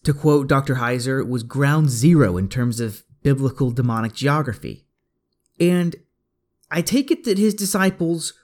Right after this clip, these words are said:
would have understood that Jesus was saying that the church that he was creating would prevail over even the spiritual forces of evil that were associated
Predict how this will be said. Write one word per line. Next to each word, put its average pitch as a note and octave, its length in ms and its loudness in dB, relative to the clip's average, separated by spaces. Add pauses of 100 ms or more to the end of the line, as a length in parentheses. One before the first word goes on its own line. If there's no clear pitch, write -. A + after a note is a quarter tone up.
(100)
would D3+ 220 4
have G#3 100 4
understood G#3 640 -2
that E3 140 2
Jesus G#3+ 420 -2
was G#3+ 160 -4
saying G3 320 2
that D#3+ 240 0 (800)
the A#2+ 80 -4
church F#3+ 420 0
that C#3+ 140 -2
he D3 100 0
was D3+ 160 0
creating D3+ 800 0 (560)
would E3 180 2
prevail F3 540 4
over D#3 320 2
even F#3+ 360 0
the G3 60 0
spiritual F3 540 0
forces D#3+ 440 -4
of C#3+ 140 -2
evil C3+ 460 -2 (480)
that C3 200 2
were D#3 160 0
associated D3 1040 0